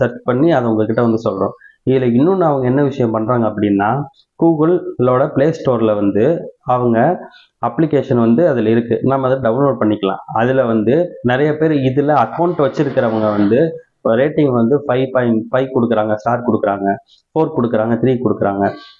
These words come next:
இப்ப இந்த இதுல வந்து டூ and ஒன்னு இப்படின்னு சொல்லி எங்களுக்கு பக்கு இந்த மாதிரி இதா இருக்கு, எங்களுக்கு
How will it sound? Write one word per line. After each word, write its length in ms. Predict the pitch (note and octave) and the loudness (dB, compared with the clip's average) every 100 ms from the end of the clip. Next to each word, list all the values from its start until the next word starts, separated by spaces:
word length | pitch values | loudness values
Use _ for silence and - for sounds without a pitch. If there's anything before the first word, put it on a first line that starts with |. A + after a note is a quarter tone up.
| A#2 | -4
இப்ப 140 | A#2+ B2+ | -2 0
இந்த 200 | B2+ C3 | 2 2
இதுல 160 | C#3+ D3+ B2 | 2 2 2
வந்து 240 | A#2 A2+ C3+ D3 - - | 2 2 2 0 -2 2
டூ 100 | E3+ E3+ C#3+ | 2 4 0
and 160 | B2 B2+ B2 | 0 0 2
ஒன்னு 260 | C3+ D3 | 2 2
இப்படின்னு 300 | B2+ A#2+ A#2 A#2 | 2 2 2 2
சொல்லி 160 | B2 C#3 | 2 2
எங்களுக்கு 280 | A#2+ A#2 A2+ | 0 0 -2
பக்கு 260 | A#2 A#2 D3 C3+ A#2+ | -4 -2 2 2 2
இந்த 120 | A2+ | 2
மாதிரி 220 | A#2+ B2 A#2 | 2 0 0
இதா 140 | A#2 | 0
இருக்கு, 220 | A2+ A#2+ A2+ | 0 0 2
எங்களுக்கு 280 | A2 A2 | 0 -2